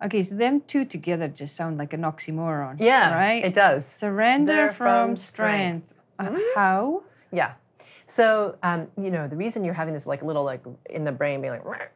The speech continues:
Speaker 2: you know, like, why are those two things together? Is because in our culture, surrender is usually a space of defeat,
Speaker 1: Mm-hmm.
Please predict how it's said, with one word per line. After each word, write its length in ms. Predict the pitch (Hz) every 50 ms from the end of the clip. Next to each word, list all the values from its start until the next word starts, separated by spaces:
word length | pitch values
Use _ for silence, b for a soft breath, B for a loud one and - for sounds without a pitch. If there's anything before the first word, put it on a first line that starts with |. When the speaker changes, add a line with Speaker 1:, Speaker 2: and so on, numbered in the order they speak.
| _ _
Speaker 2:
you 120 | 170 160
know, 140 | 160 151 147
like, 140 | 147 143 - 139
why 280 | 139 147 147 147 147 151
are 40 | 139
those 220 | 143 139 139 -
two 140 | - 151 143
things 380 | 143 143 135 139 139 131 - -
together? 460 | - - 135 139 135 135 165 240 - B B B B B B B
Is 140 | B 170 -
because 300 | - 180 185 185 175 180
in 120 | - 190 175
our 120 | 170 160 156
culture, 680 | - - - 226 254 247 - - 156 131 131 131 143 - B B B B
surrender 520 | - - - 180 170 170 175 185 202 208
is 260 | 202 - 185 165 - 165
usually 400 | 170 165 160 - - 165 165 -
a 40 | -
space 360 | - - - 156 156 151 -
of 100 | 147 -
defeat, 580 | - 156 - - - 175 - - - - - _ _ _ 196
Speaker 1:
Mm-hmm. 380 | 185 170 147 170 170 165 165